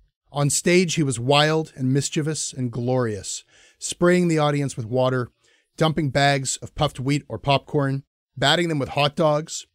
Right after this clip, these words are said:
He performed as though he had been shot through with electricity, so lithe and free as he moved across the stage. At times, it seemed like he was flying."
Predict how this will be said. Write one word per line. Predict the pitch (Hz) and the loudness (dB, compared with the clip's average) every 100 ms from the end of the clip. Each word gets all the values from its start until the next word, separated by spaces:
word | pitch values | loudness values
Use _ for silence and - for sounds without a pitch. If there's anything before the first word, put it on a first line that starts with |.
| _ _ _ _ | _ _ _ _
He | - 143 | -8 -4
performed | 139 - 175 208 160 | -4 0 0 2 0
as | 139 | 2
though | 151 151 | 4 4
he | 123 | 0
had | 123 | -2
been | 120 | -4
shot | 110 - 165 139 | -4 0 0 -2
through | - 147 147 | -8 -4 -2
with | 139 | 0
electricity, | 123 120 - 139 - 113 92 - _ | -2 -4 -4 -2 -2 -6 -10 -18 _
so | - - 165 | -14 0 0
lithe | 160 147 147 143 143 123 | 2 2 4 4 0 -4
and | 117 104 | -10 -10
free | - 143 143 113 110 | -6 -2 0 -2 -6
as | 101 | -8
he | 117 | -2
moved | 131 139 123 | 0 0 -2
across | - 127 123 | -4 -2 -2
the | - | -6
stage. | - - 123 104 98 - _ _ _ _ _ | -8 -4 -4 -4 -8 -14 _ _ _ _ _
At | 123 | -4
times, | 147 139 135 110 | 0 0 0 -2
it | |
seemed | - 131 127 110 _ _ _ | -2 -2 -2 -4 _ _ _
like | 131 | -8
he | 143 | -6
was | 113 - | -6 -6
flying." | 131 117 107 92 | -2 -2 -2 -8